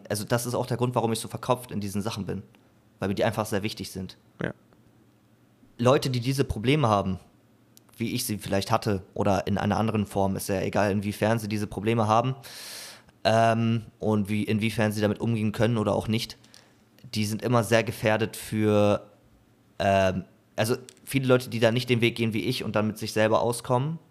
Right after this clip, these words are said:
Speaker 1: und dann merken so, „Ey, ich bin mir selbst am wichtigsten“, wie wir es auch schon in den anderen Folgen hatten, weshalb ich das sehr gut verstanden habe, was du gesagt hast. Man sollte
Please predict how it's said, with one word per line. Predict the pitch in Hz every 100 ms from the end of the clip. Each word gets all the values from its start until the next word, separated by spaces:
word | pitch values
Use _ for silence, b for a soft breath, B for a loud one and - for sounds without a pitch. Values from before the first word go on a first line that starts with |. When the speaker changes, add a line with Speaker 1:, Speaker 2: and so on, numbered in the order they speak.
| -
Speaker 1:
und | - 98 92 -
dann | - 98
merken | 104 -
so, | 101
„Ey, | 101 101 107 -
ich | - -
bin | 110
mir | 101
selbst | 104 101
am | 107
wichtigsten“, | 117 120 120 -
wie | 110
wir | 101
es | 101
auch | 107
schon | - 101
in | 101
den | 98
anderen | 113 104 117
Folgen | - 107 107
hatten, | 113 107 110
weshalb | 101 98
ich | 101
das | 101
sehr | 104
gut | 104
verstanden | 101 95 101 104
habe, | 107 98 98
was | 98 -
du | 98
gesagt | 92 95 -
hast. | 120 120 - B B B B -
Man | 98
sollte | 107 107